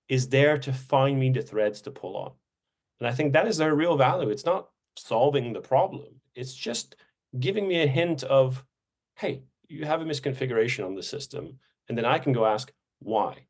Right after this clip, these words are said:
What, what ha-, what process, what, what chain of events has happened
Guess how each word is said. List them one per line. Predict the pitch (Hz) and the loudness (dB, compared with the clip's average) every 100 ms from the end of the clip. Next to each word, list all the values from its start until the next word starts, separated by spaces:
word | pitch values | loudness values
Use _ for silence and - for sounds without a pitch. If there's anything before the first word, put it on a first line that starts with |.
| _ - | _ -4
What, | 123 131 | -2 -2
what | 127 147 | -2 -4
ha-, | 151 165 | -2 -6
what | 131 - - | -6 -6 -6
process, | - 156 143 127 - | 0 0 0 -4 -6
what, | 131 - | -8 -12
what | 123 139 135 | -8 -8 -6
chain | - 147 151 | -4 0 2
of | |
events | 131 131 127 | 4 4 2
has | 123 | -2
happened | - 127 131 - - | -6 -6 -4 -8 -10